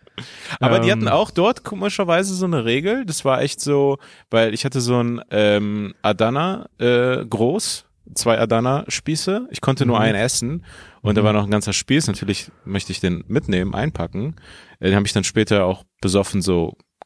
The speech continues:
Speaker 1: gegessen, hat sich voll gelohnt, so um
Speaker 2: Mhm.
Speaker 1: irgendwie um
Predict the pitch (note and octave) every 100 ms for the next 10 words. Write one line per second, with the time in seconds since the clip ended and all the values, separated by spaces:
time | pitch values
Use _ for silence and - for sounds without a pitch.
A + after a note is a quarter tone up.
0 | - - F2 G#2 B2 F#2+ F2+ F2+ - G2
1 | F2+ F2+ G#2+ C#3 G2 A2 - - - -
2 | G#2+ G#2+ E2+ D#2+ D#2+